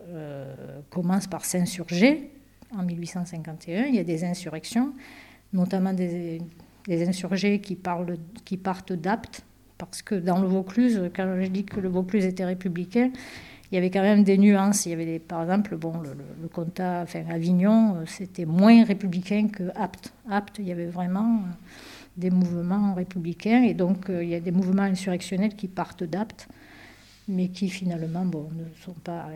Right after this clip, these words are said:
victorieux. Et quand il s'agit donc de répondre au plébiscite, savoir si on veut de l'Empire ou pas,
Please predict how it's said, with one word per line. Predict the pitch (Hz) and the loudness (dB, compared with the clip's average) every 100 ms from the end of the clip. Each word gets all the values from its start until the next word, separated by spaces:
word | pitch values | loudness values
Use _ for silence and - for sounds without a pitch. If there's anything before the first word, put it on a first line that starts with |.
| 156 | -6
victorieux. | 180 185 170 165 202 277 294 - - - _ _ _ _ - - - | -6 -2 -2 2 6 4 2 -10 -20 -20 _ _ _ _ -18 -6 8
Et | 208 220 | 10 10
quand | 220 190 170 | 6 2 0
il | 202 | -2
s'agit | 190 202 185 202 | 0 2 4 4
donc | 196 180 175 - | 2 0 -2 -6
de | 160 170 170 | -6 -4 -4
répondre | 170 180 185 190 180 160 | -2 -2 -2 -2 0 -2
au | |
plébiscite, | 165 170 165 - 269 269 | -6 -6 -6 -2 -2 -2
savoir | 196 - 175 180 | -4 -4 -4 -4
si | - - 175 | -6 -4 -4
on | |
veut | 165 185 | -2 0
de | 185 | 2
l'Empire | 175 170 175 180 | 0 0 0 0
ou | 170 | 0
pas, | 156 226 262 | 2 2 2